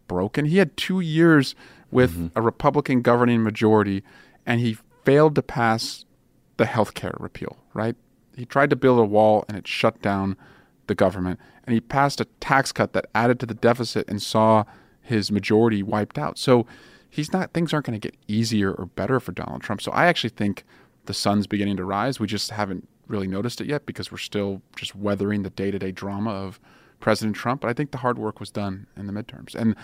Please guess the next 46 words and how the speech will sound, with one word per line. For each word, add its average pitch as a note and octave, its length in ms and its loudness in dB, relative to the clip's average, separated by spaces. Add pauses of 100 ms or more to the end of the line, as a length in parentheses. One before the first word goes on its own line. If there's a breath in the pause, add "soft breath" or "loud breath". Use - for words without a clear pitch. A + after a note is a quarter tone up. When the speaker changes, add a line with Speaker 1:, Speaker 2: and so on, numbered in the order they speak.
(580 loud breath)
Speaker 1:
a - 80 -4
lot G#2+ 200 4
of A#2 100 0
them G2+ 280 -2
were G#2 280 -4 (360)
those G#2+ 200 -8
Republicans A2 460 -6
you're G#2 80 -8
talking A2+ 260 -6
about, F#2+ 120 -6
Speaker 2:
Yeah. F2 100 2
Speaker 1:
who F#2 60 -2
I G#2+ 40 -2
think G#2+ 260 -8 (560 soft breath)
came, G2+ 320 -4 (340)
came G2+ 180 -6
over, - 300 -10
and C#2 100 -6
they're E2+ 60 2
Speaker 2:
Right. E2+ 60 4
Speaker 1:
gonna G2 100 -2
do G#2 140 -2
it G#2 60 -4
again. A#2 280 -10
Speaker 2:
In E2 100 -6
those D#2 180 -6
sort - 300 -8
of D2+ 60 -8
moderate D#2 380 -4
districts. - 480 -10 (380 soft breath)
Um, A2 280 4 (680 soft breath)
you B2+ 180 8
have C#3+ 100 6
talked A2 260 6
about, E2+ 400 4
uh, D2+ 540 -2
the F#2 80 -6
importance F#2 320 -2
of E2+ 40 -10
representation G#2+ 840 4
and F#2 160 0
knowing F#2 240 4
when F2 100 0
you E2+ 100 -2
can - 120 -16
speak - 400 -6